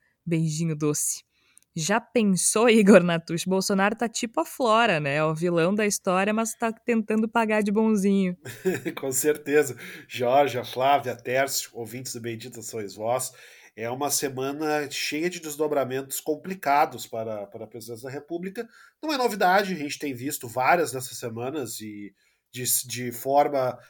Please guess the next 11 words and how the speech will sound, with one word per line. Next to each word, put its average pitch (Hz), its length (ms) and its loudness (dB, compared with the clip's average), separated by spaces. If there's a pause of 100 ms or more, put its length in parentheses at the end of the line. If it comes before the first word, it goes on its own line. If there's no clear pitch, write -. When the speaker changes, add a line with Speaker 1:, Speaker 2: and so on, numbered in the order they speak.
(120)
Speaker 2:
às 143 240 0
vezes, 151 220 -2
surpreendente, 143 1120 -6 (180)
outras 143 340 -2
nem 139 200 -8
tanto. 143 420 -4
Bolsonaro 139 560 -4
tem 143 120 -8
conseguido 139 440 -6
se 139 160 -6
sustentar 135 880 -2